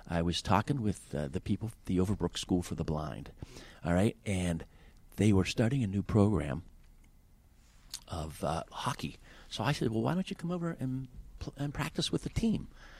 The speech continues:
And, and I just said that without checking with the team first, but I knew that they were gonna, they were gonna be fine with it.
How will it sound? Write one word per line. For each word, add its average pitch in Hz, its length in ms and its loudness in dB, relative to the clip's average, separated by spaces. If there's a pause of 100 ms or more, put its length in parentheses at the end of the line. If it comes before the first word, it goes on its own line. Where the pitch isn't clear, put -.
(140)
And, 101 220 0
and 107 140 2
I 135 100 4
just 131 220 2
said 165 220 2
that 85 180 2
without 104 300 -2 (260)
checking 113 300 -2
with 98 100 -2
the 80 60 -4
team 147 260 0
first, - 320 2 (480)
but 110 140 0
I 110 100 -2
knew 110 200 -4
that 80 140 -10
they 80 100 -6
were 76 80 -10
gonna, 78 180 -10 (500)
they 76 100 2
were 76 60 0
gonna 78 160 -8
be 76 100 -8
fine 78 240 -4
with - 140 -8
it. - 80 -6